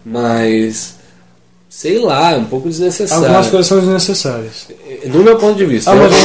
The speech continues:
Speaker 2: uma,
Speaker 1: trabalho.
Speaker 2: uma coisa é, como a gente tinha falado sobre palavras difíceis e tal, então eu vou deixar uma aqui pra não, pra gente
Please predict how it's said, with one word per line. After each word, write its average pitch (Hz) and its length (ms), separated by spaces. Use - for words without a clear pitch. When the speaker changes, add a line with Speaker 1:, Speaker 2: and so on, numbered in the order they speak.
Speaker 2:
uma, 180 80
Speaker 1:
trabalho. 175 260
Speaker 2:
uma 190 140
coisa 185 380
é, 151 420
como 151 320
a - 40
gente 170 300
tinha 160 220
falado 147 440
sobre 131 520
palavras 131 380
difíceis 123 500
e 120 60
tal, 147 280
então 147 220
eu 139 40
vou 147 140
deixar 151 280
uma 147 160
aqui 143 180
pra 139 120
não, 135 300
pra 131 100
gente 127 320